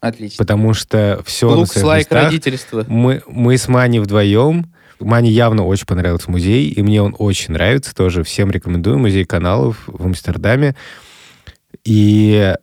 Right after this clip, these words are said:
Speaker 2: там куча тоже и миниатюр, и каких-то крутых технологических штук. Там, например, можно поучаствовать в заседании городского совета Амстердама.
Speaker 1: Ну, хотелось.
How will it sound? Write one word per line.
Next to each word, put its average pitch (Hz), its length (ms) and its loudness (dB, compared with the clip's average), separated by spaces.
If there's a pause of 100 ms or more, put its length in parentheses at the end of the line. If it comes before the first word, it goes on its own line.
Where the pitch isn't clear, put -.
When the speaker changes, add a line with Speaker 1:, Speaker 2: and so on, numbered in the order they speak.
(240)
Speaker 2:
там 120 280 2
куча - 380 -2
тоже 92 360 2
и 95 80 2
миниатюр, 104 1120 2
и 101 460 2 (240)
каких-то 107 560 -2
крутых 107 460 -4
технологических 98 920 -4
штук. - 640 -6
Там, 104 160 0
например, 104 340 0
можно 101 280 0
поучаствовать 95 540 -2
в 87 40 -4
заседании 95 480 -2
городского 90 480 -2
совета 92 380 -2
Амстердама. 80 760 -4
Speaker 1:
Ну, 113 120 -8
хотелось. 107 680 -4